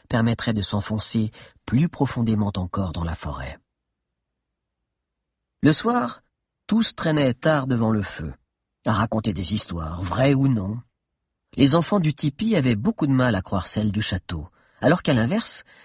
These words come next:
Solario et ses amis écoutaient toujours attentivement les récits du tipi, se contentant de donner des noms bizarres à chaque chose. Le Louvre et la Tour Eiffel,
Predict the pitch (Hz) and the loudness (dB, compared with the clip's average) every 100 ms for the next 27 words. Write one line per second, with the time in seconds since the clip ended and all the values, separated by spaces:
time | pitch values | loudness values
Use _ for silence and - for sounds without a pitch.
0 | - _ - 156 156 156 214 185 135 135 | -20 _ -2 2 4 2 0 2 2 2
1 | 175 254 247 - 147 190 - 180 - - | 2 2 0 0 -2 -2 -2 -4 -2 -2
2 | 226 214 175 180 190 180 160 143 190 165 | 0 -2 -2 -2 -2 -2 -2 0 0 0
3 | 135 131 - 180 139 - 107 - 80 76 | 2 0 0 -2 -4 -4 -6 -6 -10 -10
4 | _ _ _ _ _ - - - 123 127 | _ _ _ _ _ -10 -8 -2 -2 2
5 | 127 - 147 180 147 120 117 113 131 117 | 0 2 0 0 0 0 0 2 2 2
6 | 101 110 95 104 104 160 156 - 107 - | 0 0 0 0 0 0 0 -2 -4 -6
7 | 62 71 71 - _ _ _ _ _ _ | -8 -10 -12 -16 _ _ _ _ _ _
8 | _ _ _ _ _ _ _ _ - 151 | _ _ _ _ _ _ _ _ 0 2
9 | 175 214 240 214 - 165 147 139 226 214 | 4 2 2 -2 -2 0 0 0 -2 -2
10 | - 135 120 120 110 | 0 0 0 -2 -4